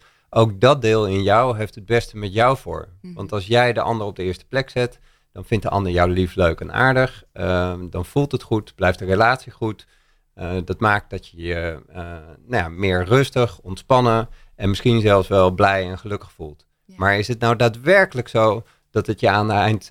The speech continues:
Speaker 1: aan het eind van de rit blij, gelukkig en ontspannen maakt? Nou, meestal helemaal niet. Dus al die strategieën,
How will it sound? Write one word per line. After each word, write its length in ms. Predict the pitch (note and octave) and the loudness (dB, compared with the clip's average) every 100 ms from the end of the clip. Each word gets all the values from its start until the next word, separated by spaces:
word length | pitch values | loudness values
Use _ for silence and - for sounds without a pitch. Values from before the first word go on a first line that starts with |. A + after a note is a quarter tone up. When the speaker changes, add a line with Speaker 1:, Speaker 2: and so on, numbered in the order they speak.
| - | -6
Speaker 1:
aan 160 | G#2 | -4
het 80 | G2+ | -2
eind 280 | A2 B2 A#2+ | 0 0 -2
van 160 | A#2 | -6
de 60 | G#2 | -2
rit 260 | G#2+ G#2 - F2+ | 0 0 -4 0
blij, 420 | G#2 G#2 G2+ G2 | 4 6 4 0
gelukkig 560 | - G#2+ G#2 G#2+ F#2+ - | -8 -2 -2 -2 -8 -8
en 140 | G2+ | -10
ontspannen 460 | F#2 - C3+ A#2+ F#2 | -10 -4 0 0 0
maakt? 340 | D#2+ D#2 _ _ _ | -6 -12 _ _ _
Nou, 160 | F2+ F2+ | -6 0
meestal 400 | A2 A#2 - G2+ | 2 2 0 0
helemaal 300 | F#2+ F2+ F2 | 0 -2 -4
niet. 320 | G2+ G#2 - _ _ _ _ _ _ _ | -6 -8 -10 _ _ _ _ _ _ _
Dus 280 | G#2 G2+ - _ _ _ _ | -4 -4 -8 _ _ _ _
al 220 | C3 D#3 | 2 2
die 120 | C3+ | -2
strategieën, 920 | A#2+ - A#2 A2 G#2 D3 C#3 F2 F2 | -8 -2 -2 -2 -6 -2 0 0 -4